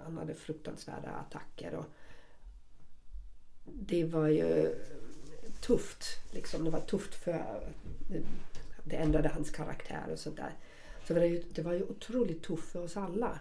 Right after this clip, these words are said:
liksom, att följa honom under hans sen-, sista åren.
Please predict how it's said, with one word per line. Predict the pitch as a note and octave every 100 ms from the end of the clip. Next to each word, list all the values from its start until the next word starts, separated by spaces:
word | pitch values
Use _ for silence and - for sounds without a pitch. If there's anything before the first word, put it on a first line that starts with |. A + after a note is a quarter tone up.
| -
liksom, | - D3+ - D#3 -
att | F#3+ - - - - - -
följa | F#3+ D3+ E3 A#3
honom | F#3+ - - -
under | D#3 D#3
hans | E3+ B3 G#3+ - -
sen-, | - D#3+ D#3
sista | - E3+ - - D3+
åren. | - - D#3 D#3+